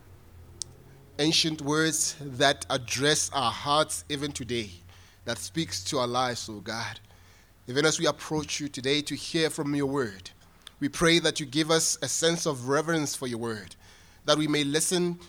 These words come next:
to your word with fear in our hearts for you, a love for you,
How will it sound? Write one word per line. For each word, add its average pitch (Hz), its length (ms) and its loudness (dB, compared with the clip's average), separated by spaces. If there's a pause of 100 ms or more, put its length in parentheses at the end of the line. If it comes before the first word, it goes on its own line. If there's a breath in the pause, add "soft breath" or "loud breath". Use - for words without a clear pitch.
(140 loud breath)
to - 120 -2
your 131 120 0
word 151 280 2
with 147 140 -6
fear 165 560 2
in 147 140 -2
our 123 160 0
hearts 151 540 -4
for 123 200 -8
you, 160 320 2 (240 loud breath)
a 127 80 -4
love 143 340 2
for - 240 -10
you, 156 380 0